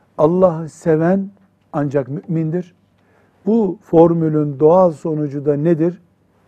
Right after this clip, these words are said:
Peygamber sallallahu aleyhi ve selleme uymak. Peygamber uymak.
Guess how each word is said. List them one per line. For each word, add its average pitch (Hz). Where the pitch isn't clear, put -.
Peygamber 139
sallallahu 135
aleyhi 131
ve 131
selleme 131
uymak. 147
Peygamber 147
uymak. 139